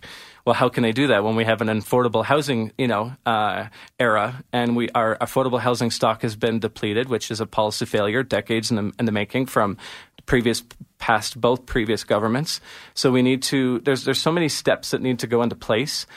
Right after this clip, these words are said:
um, as, as well as instituting the U B I, so the Universal Basic Income, that would have income security,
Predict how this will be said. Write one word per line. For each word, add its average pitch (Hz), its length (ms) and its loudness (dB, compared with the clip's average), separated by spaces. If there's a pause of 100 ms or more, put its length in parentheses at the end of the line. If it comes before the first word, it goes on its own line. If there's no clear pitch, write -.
(180)
um, 107 460 2
as, 113 140 -6
as 123 180 -4
well 127 220 4
as 123 140 -2
instituting 123 600 -2
the 117 100 0
U 117 140 0
B 113 160 0
I, 113 420 2
so - 180 -8
the 113 60 -4
Universal 113 420 0
Basic 107 360 -4
Income, 120 440 -2 (280)
that 110 160 4
would 120 120 0
have 110 400 2
income 123 340 0
security, - 540 -2